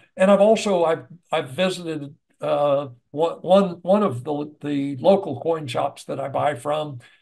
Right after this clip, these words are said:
Um, he had, what do he have? Uh, well, he had, they were French francs for that matter. Yeah, he had, uh,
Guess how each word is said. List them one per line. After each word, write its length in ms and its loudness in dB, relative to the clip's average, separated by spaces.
Um, 460 -4
he 260 0
had, 760 -2
what 160 -6
do 80 -10
he 80 -10
have? 360 -8
Uh, 300 -2
well, 240 6
he 180 4
had, 320 4
they 140 6
were 120 2
French 360 0
francs 540 -2
for 200 -8
that 240 0
matter. 420 2
Yeah, 240 6
he 200 2
had, 540 2
uh, 460 -4